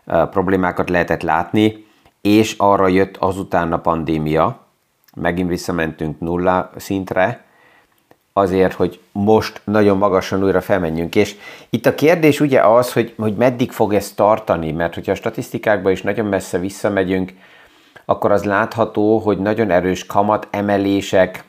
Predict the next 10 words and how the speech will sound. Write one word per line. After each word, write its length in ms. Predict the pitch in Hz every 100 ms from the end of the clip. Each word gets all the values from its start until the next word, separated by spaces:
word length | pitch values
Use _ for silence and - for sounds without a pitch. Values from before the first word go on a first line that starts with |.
| _
az 120 | 92
elmúlt 340 | 98 107 101 95
évtizedekben, 1160 | 95 98 - - - 131 117 101 92 78 80
évszázadban 920 | - 92 - 101 92 90 80 85 85 - _ - - _ -
többször 440 | 110 - 110 90
voltak, 580 | 82 85 - 120 - - _ _ _ _ _ _ _ _
de 540 | 87 80 98 110 117 -
ezek 280 | 98 101 98
nem 180 | 113
voltak 500 | 110 95 95 90 -